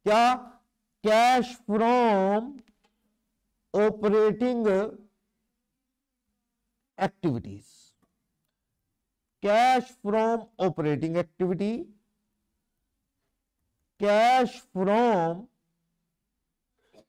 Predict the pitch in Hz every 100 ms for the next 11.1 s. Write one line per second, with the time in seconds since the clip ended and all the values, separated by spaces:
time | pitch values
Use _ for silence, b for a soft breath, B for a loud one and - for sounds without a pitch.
0 | _ _ _ _ _ _ _ _ 175 196
1 | 196 190 156 170 180 175 - 208 202 208
2 | 202 - 208 190 214 226 240 214 _ _
3 | _ _ _ _ _ _ _ _ _ _
4 | _ _ _ _ _ _ _ _ _ _
5 | _ _ _ _ _ _ _ _ _ _
6 | _ _ _ _ _ _ _ _ _ _
7 | _ _ _ _ _ _ _ _ _ _
8 | - - 240 254 175 - - _ _ _
9 | _ _ _ - 208 220 254 262 247 -
10 | _ - 170 202 240 247 208 180 175 190